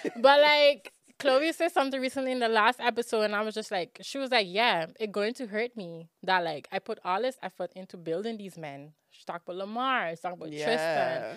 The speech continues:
Speaker 1: And, like, yes, he's a great nigga now, but I put in all that work, and now I have to send him off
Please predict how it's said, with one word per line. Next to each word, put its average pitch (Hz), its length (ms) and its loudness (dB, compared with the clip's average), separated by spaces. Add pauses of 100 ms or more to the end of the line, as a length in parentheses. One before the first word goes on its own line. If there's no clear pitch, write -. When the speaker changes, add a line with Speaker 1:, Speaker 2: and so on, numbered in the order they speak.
(140)
Speaker 1:
And, 196 240 -6
like, 170 260 -6 (120)
yes, 190 340 -8
he's 208 160 -10
a 170 80 -6
great 185 400 -4
nigga 190 260 -4
now, 160 500 -4 (380)
but - 100 -12 (140)
I 220 220 6
put 240 280 -2
in 220 220 -2
all 208 160 2
that 208 160 2
work, 202 220 -2
and 196 100 -6
now 185 100 -4
I 196 40 -4
have 190 160 -12
to 214 120 -10
send 196 280 -6
him 220 160 -6
off 202 260 -6